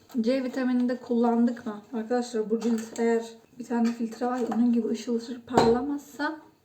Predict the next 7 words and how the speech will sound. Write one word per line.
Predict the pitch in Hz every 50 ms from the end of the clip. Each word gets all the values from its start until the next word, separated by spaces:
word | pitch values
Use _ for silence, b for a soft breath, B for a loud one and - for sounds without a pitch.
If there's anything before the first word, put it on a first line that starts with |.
| _ _ -
bozuşuruz. | 247 220 220 220 214 214 226 - - 330 320 - - - - - - _ _ _ _ _ _ _ b b b b b b b b b
En | b 508 508 440
son | - - 277
olarak | 247 226 220 214 214 208 208 - - -
benim | 247 240 247 240 233 220
canım | 226 240 240 233 233 220 220
ciğerim, | 220 226 214 214 208 - 214 240 233